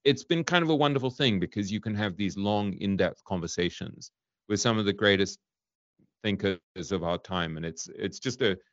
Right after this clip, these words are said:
it's just a real treat. And, and, and a-, again, I don't, I don't, I, I, there is a sort of,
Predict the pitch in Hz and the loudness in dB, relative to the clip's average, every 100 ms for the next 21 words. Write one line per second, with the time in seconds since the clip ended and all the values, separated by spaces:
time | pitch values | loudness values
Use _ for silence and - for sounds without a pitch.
0 | _ - 139 117 101 90 - - - 90 | _ -12 -2 0 2 2 -2 -14 -4 -4
1 | - 98 92 95 107 95 - _ _ _ | -4 -2 -2 -2 -2 -2 -4 _ _ _
2 | _ _ - 117 120 120 _ _ 123 123 | _ _ -2 2 2 0 _ _ -6 2
3 | 135 120 120 143 139 _ _ _ _ _ | 4 6 4 2 0 _ _ _ _ _
4 | _ _ _ 120 147 151 _ _ _ _ | _ _ _ -2 -2 -2 _ _ _ _
5 | _ _ - 123 123 127 123 139 151 147 | _ _ -4 -4 -2 -6 4 6 8 6
6 | 147 - 113 98 98 - | 2 2 4 4 0 -8